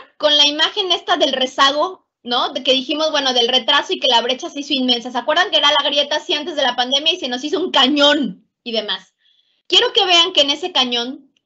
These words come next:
también crecieron muchas cosas. Le dio espacio para cruzar un río, ¿no? Le dio un, le dio espacio a esa grieta para que creciera, eh, vegetación. Y lo digo porque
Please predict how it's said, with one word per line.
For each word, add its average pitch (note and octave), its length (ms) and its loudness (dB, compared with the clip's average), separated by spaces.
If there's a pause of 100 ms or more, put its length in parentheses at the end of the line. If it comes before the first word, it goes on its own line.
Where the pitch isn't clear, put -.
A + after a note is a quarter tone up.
(280)
también C4 320 2
crecieron C4 540 0
muchas A#3+ 320 -6
cosas. A3+ 320 -8 (120)
Le C4+ 180 4
dio C#4+ 140 2
espacio C#4 480 -2
para - 320 -2 (160)
cruzar B3+ 460 2
un B3+ 140 -2
río, C4 520 -2
¿no? A3 360 -4 (120)
Le B3+ 120 2
dio C#4+ 180 0
un, C#4+ 300 -6
le C4 160 4
dio C#4+ 120 2
espacio D4+ 460 0
a - 20 -2
esa C4 180 -2
grieta C4 680 0
para A#3+ 220 0
que A#3+ 80 -4 (120)
creciera, C4 680 0 (240)
eh, G#3 720 2
vegetación. A3+ 840 -4 (880)
Y F4 140 2
lo G4+ 80 6
digo A4+ 280 4 (440)
porque D4 1080 4